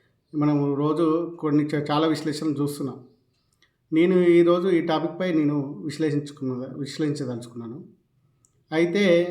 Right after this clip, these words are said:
ఇప్పుడు బీఆర్ఎస్ కార్యకర్తలు వెళ్ళి మహాన్యూస్పై దాడి చేశారు. ఎందుకంటే, అంటే, ఈ ఫోన్ ట్యాపింగ్ విషయంలో,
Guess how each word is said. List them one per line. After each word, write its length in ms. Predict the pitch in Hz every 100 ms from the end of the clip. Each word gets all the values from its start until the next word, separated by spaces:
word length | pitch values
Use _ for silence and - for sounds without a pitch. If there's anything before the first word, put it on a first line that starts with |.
| 175 -
ఇప్పుడు 460 | 190 165 170 160 160
బీఆర్ఎస్ 500 | 147 160 170 175 170
కార్యకర్తలు 500 | 156 156 156 156 143
వెళ్ళి 540 | 143 147 180 - - - _ -
మహాన్యూస్పై 960 | 143 143 165 156 - 151 160 135 143 151
దాడి 360 | 147 147 143
చేశారు. 400 | 131 120 - -
ఎందుకంటే, 800 | 151 170 165 147 196 165 135 - _ _ _ _ _ _ _ _ _ -
అంటే, 340 | 165 151 156 156
ఈ 360 | 147 143 139
ఫోన్ 220 | 135 160 160
ట్యాపింగ్ 340 | 175 175 165
విషయంలో, 760 | 147 160 151 151 151 131 -